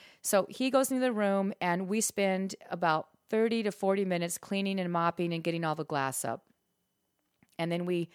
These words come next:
go through all the stuff, and, uh, she leaves, and Kirk comes back out, and we try to calm down because it was, you know, not good.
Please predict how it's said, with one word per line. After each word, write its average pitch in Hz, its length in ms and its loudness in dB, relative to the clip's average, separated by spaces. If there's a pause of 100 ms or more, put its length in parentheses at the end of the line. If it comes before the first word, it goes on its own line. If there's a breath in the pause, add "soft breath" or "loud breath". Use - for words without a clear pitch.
(880 soft breath)
go 185 140 6
through 247 160 4
all 226 140 8
the 277 80 2
stuff, 233 580 4
and, 170 540 -2
uh, 160 340 0
she 233 260 -2
leaves, 202 460 2
and 165 80 -6
Kirk 185 180 -4
comes 190 200 -6
back 175 260 0
out, 156 320 2
and 165 120 -6
we 156 100 -6
try 160 180 -4
to 156 60 -2
calm 156 260 -4
down 139 300 -2
because 143 260 -8
it 143 80 -8
was, 147 340 -4 (280)
you 156 80 -10
know, 143 100 -4
not 139 240 -6
good. 139 220 -4